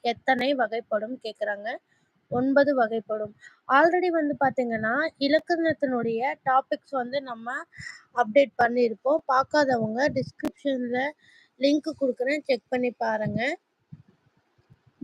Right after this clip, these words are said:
இதுல வந்து பாருங்க, அதாவது, வல்லினம்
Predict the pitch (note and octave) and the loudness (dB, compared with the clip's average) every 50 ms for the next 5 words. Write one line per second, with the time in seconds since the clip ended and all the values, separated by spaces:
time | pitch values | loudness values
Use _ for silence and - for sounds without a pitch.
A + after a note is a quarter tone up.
0 | - - C4+ B3+ D4 C#4+ C#4+ C#4 C#4 C#4+ D4 D#4+ A#3+ - C#4 C4 B3 A#3 A3 G#3+ | -6 -2 0 4 4 6 6 6 6 4 4 2 2 4 4 6 6 4 2 0
1 | G#3+ G#3+ A#3 C#4 D#4 E4+ - - B3+ B3 B3+ C4+ C#4+ D4 C4+ C#4 D#4+ G4 A#4 - | -2 -2 -2 -2 -2 -4 -2 -2 2 4 6 6 6 6 4 4 0 -2 -4 -8
2 | _ - - _ _ _ _ - - - - _ _ _ - - - - _ _ | _ -20 -20 _ _ _ _ -16 -16 -16 -16 _ _ _ -20 -20 -20 -20 _ _
3 | _ - - - - _ _ _ _ - - - A3 G#3 A#3 A#3+ B3+ D4+ E4+ E4+ | _ -20 -20 -20 -20 _ _ _ _ -16 -10 -6 -2 2 4 4 6 6 6 6
4 | F4 E4 C#4 C#4 D4+ E4+ | 6 4 2 0 -2 -4